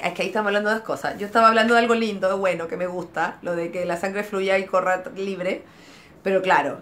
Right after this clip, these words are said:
eh, la satanización de la menstruación está en muchas culturas. En la gitana, con lo que nos está contando la Caro, en los árabes, que las mujeres no pueden entrar a la mezquita y otras cosas, claro.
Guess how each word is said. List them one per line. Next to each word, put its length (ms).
eh, 340
la 100
satanización 760
de 80
la 80
menstruación 420
está 200
en 60
muchas 260
culturas. 580
En 140
la 60
gitana, 420
con 80
lo 80
que 200
nos 100
está 160
contando 360
la 140
Caro, 300
en 80
los 180
árabes, 440
que 120
las 100
mujeres 300
no 100
pueden 180
entrar 240
a 40
la 40
mezquita 460
y 60
otras 180
cosas, 340
claro. 280